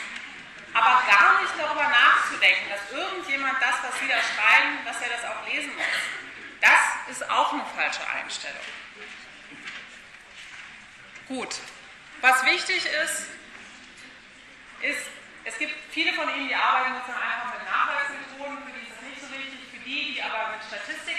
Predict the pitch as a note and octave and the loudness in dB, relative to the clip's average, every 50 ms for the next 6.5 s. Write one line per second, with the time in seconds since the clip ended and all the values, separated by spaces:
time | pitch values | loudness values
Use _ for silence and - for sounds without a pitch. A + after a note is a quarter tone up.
0 | C#4+ - B3 B3+ B3+ B3 B3+ C4 B3+ B3+ C4 C4 C4 C4 - - - - - - | 0 2 4 4 4 4 2 2 0 -2 -4 -6 -8 -12 -14 -16 -18 -20 -20 -20
1 | - - - - - - - - - - A3 A3 A3+ A3+ A3+ A3+ A#3 - - - | -20 -20 -20 -20 -20 -20 -20 -12 -2 2 4 6 6 6 4 2 0 -4 -10 -12
2 | - - C4+ D4+ D4+ D4+ D#4+ D4+ D4 C#4+ C4+ C#4 C4 C4+ B3+ B3+ B3+ A#3 - - | -6 -2 -2 0 0 -2 -4 -6 -6 -8 -8 -6 -4 -4 -4 -4 -6 -8 -6 -4
3 | A#3 A3+ A3+ A#3+ A#3+ A#3 B3 A#3+ A#3+ A#3+ A#3 A#3+ A#3+ A#3+ A#3 A3+ A#3 A3+ G#3 A3+ | 0 2 2 2 2 2 0 0 0 0 0 -2 -2 -2 -2 -2 -2 -2 -4 -6
4 | - - A3+ B3 C4 B3+ B3+ B3 A#3+ - - - - G#3 A3+ A3+ A3+ - - A3 | -12 -10 -8 -8 -8 -8 -8 -8 -8 -8 -4 2 2 4 4 2 0 -6 -6 -6
5 | - - - C#4+ C#4 - - - - C#4 C4+ C4 B3+ B3 B3 B3+ C4 B3+ - B3+ | -6 -4 -4 -4 -6 -6 -8 -6 -4 -4 -4 -4 -4 -4 -4 -4 -4 -4 -6 -8
6 | B3 A#3 A3+ A3 G#3+ A3+ A3+ A3+ A3 A3+ | -2 4 8 10 10 10 8 6 0 -8